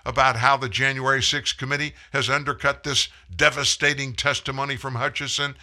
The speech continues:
and how the fact that it, its hearsay is part irrelevant and part inaccurate. McCarthy, for those who don't know it, is a former federal prosecutor who, over the course of his punditry, threw cold water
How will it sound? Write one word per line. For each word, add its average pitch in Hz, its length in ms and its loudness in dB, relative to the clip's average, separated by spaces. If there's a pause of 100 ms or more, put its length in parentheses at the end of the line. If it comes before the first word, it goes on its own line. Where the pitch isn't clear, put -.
(280)
and 123 220 0
how 139 280 6
the 127 160 -2
fact 143 380 4
that 131 160 -2
it, 127 240 -6 (240)
its 135 560 -2
hearsay 139 580 2
is 113 240 -2 (440)
part 139 400 4 (160)
irrelevant 143 760 4
and 113 240 -6
part 123 360 2
inaccurate. 117 760 -2 (2250)
McCarthy, 131 460 4
for 90 80 -8
those 95 220 -4
who 98 80 -2
don't 87 260 -6
know 98 160 -6
it, 80 80 -6
is 82 160 -4
a 87 40 -2
former 127 380 -2
federal 104 460 -4
prosecutor 101 880 -6 (340)
who, 110 160 -4
over 120 160 0
the 104 80 -8
course 123 340 -2
of 90 100 -6
his 98 220 -2
punditry, 113 640 -6
threw 110 200 -8
cold 113 360 -4
water 120 420 4